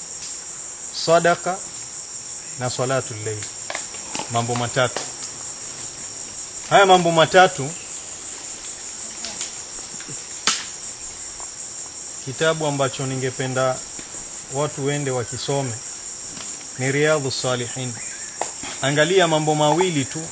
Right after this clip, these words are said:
ambayo yametajwa kama abwabul khair,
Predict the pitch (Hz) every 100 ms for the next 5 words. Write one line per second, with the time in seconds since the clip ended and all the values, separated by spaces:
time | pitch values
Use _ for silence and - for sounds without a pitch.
0 | - - - - - - - - - 131
1 | 131 135 135 131 131 131 123 147 147 127
2 | 131 143 143 151 - - - 123 120 135
3 | 131 123 120 127 120